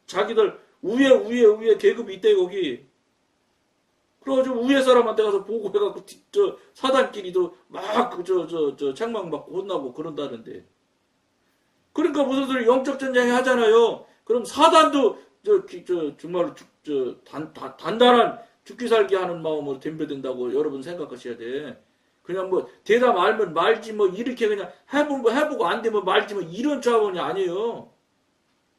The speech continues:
사단과 영적 전쟁을 하는 건 저쪽도 죽기 살기로 하지만 이쪽도 저, 저 죽기 살기로 한다고 덤벼들어야 돼요. 우리가 하는 건 아니지만 예수 이름으로, 예수의 이름의 권능으로 물리치는 것이지만은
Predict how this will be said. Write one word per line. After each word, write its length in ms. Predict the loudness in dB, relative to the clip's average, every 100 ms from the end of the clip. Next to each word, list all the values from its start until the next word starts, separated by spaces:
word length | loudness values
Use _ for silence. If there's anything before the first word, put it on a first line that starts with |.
| _ _ _ _ _ _ _
사단과 640 | -6 0 0 0 6 8
영적 340 | 6 4 -2 0
전쟁을 380 | -2 0 -4 -4
하는 180 | -4
건 100 | -6
저쪽도 560 | -4 -4 -4 -2 -2 -2 -12 _
죽기 260 | -18 -8 -2
살기로 340 | -2 -2 -4
하지만 260 | -6 -6 -8
이쪽도 480 | -8 -8 -4 -4 -6 _ _
저, 160 | -6 -6
저 160 | -8 -12
죽기 220 | -12 -6
살기로 320 | -6 -6 -6
한다고 320 | -6 -8 -8
덤벼들어야 560 | -10 -8 -8 -6 -8 -10
돼요. 360 | -14 -16 -20 _ _
우리가 400 | -12 -10 -2 -2
하는 140 | -2 -6
건 100 | -6
아니지만 800 | -6 -8 -12 -12 -10 -10 -12 -16 _ _ _ _
예수 240 | -6 -4
이름으로, 420 | -6 -6 -4 -2 2
예수의 300 | 2 2 -2
이름의 400 | -6 -6 -6 -8 _
권능으로 480 | -4 -2 -2 -2 -4
물리치는 480 | -4 -8 -8 -10 -8
것이지만은 720 | -8 -8 -8 -6 -4 -6